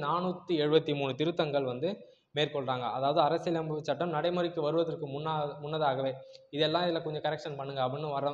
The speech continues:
வந்த கரெக்ஷன் பார்த்தோம்னாக்கா, ரெண்டாயிரத்தி நானூத்தி எழுபத்தி மூணு, டூ ஃபோர் செவன் த்ரீ. இதுவும் நிறைய முறை டி என் பி எஸ் சில கேட்ட கொஸ்டின்ஸ் தாங்க. சரிங்களா?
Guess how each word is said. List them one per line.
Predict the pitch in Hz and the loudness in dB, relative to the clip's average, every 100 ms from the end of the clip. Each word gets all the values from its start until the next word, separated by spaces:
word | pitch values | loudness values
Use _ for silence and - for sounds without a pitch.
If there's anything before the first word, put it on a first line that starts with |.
| 139 | -4
வந்த | 135 135 127 | -6 -4 0
கரெக்ஷன் | 156 170 170 139 | 0 -2 -6 -6
பார்த்தோம்னாக்கா, | 147 135 120 113 165 214 - _ _ - | -6 -6 -8 -2 -2 -4 -16 _ _ -12
ரெண்டாயிரத்தி | 143 165 165 160 156 170 226 - - - 143 | -2 2 4 4 0 -2 -2 -4 -20 -2 4
நானூத்தி | 160 170 160 185 151 | 6 6 4 6 6
எழுபத்தி | 160 160 143 | 4 0 -4
மூணு, | 139 135 131 135 | -4 -6 -6 -6
டூ | 175 - | -6 -4
ஃபோர் | 175 202 - - | -4 -4 -8 -6
செவன் | 147 143 139 | -4 -4 -4
த்ரீ. | 143 135 | -6 -8
இதுவும் | 156 160 180 160 | -6 -4 -2 0
நிறைய | 143 | -2
முறை | 143 147 | -2 -2
டி | 151 | -2
என் | 143 | -2
பி | 123 | -4
எஸ் | - | -2
சில | 143 180 - - _ _ - | -2 -2 -6 -20 _ _ 2
கேட்ட | 160 156 | 4 2
கொஸ்டின்ஸ் | 131 131 127 - | -2 -4 -8 -6
தாங்க. | 120 107 104 | -6 -6 -4
சரிங்களா? | 139 131 127 | -4 0 0